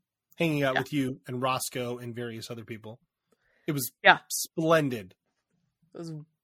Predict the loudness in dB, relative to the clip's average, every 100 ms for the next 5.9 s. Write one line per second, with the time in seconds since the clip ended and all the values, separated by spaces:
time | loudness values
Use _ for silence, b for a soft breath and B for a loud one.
0 | _ 4 4 4 0 0 -4 -6 _ _
1 | 2 4 4 2 -4 -14 -18 -10 -2 2
2 | 2 2 0 0 -6 0 2 4 2 0
3 | 4 2 2 0 2 2 4 2 2 -4
4 | -4 -2 -4 -4 -4 -4 -4 -6 -4 0
5 | 2 0 0 -4 0 0 0 0 0